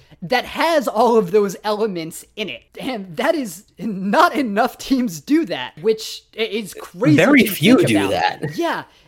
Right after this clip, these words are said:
Speaker 1: it's insane. So Patrick Mahomes threw into a tight window, which is less than a yard of separation between receiver, uh, and,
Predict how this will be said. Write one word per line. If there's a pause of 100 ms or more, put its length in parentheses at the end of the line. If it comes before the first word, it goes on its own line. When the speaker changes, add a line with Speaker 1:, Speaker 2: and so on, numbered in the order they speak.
Speaker 1:
it's
insane.
So (140)
Patrick
Mahomes
threw
into
a
tight
window,
which
is
less
than
a
yard
of
separation
between (100)
receiver, (260)
uh,
and,